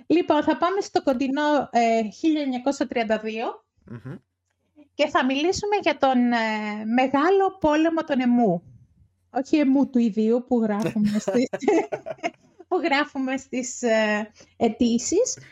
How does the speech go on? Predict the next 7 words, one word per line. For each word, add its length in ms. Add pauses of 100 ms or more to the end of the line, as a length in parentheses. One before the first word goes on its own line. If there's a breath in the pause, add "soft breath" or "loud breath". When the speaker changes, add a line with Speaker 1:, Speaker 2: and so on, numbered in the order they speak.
(360 loud breath)
Speaker 1:
Ε, 280
Speaker 2:
Μμμ. 140
Speaker 1:
τα 100
εμού 420 (240)
είναι, 680
ε, 840
μεγάλα, 720